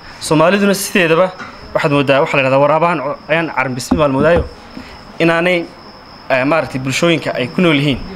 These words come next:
in dhexgalkoodu aanu sidaa ugu sii badnayn baad moodaysaa. Marka waxay ku keentaa ardayga, ee,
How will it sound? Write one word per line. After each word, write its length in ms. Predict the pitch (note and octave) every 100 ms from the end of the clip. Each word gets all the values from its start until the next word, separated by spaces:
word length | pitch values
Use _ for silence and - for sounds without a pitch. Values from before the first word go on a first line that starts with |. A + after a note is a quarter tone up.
| - - - -
in 160 | D#3+
dhexgalkoodu 720 | D3 - F#3 F#3 F3+ D#3 D#3 D#3+ - - - - -
aanu 220 | B2+ C3+ C#3+
sidaa 280 | - E3
ugu 100 | D#3+
sii 160 | D#3 D#3
badnayn 300 | C3+ C#3 A#2 - - - -
baad 120 | D#3 C#3
moodaysaa. 300 | C#3+ B2 G#2 - - -
Marka 280 | F3+ F3+ E3+ - - - -
waxay 200 | F#3+ F3+
ku 120 | A#3
keentaa 320 | E3 D#3 D#3+
ardayga, 380 | F#3+ D#3+ D#3+ F#3 - - - - - - - -
ee, 340 | D3 C#3+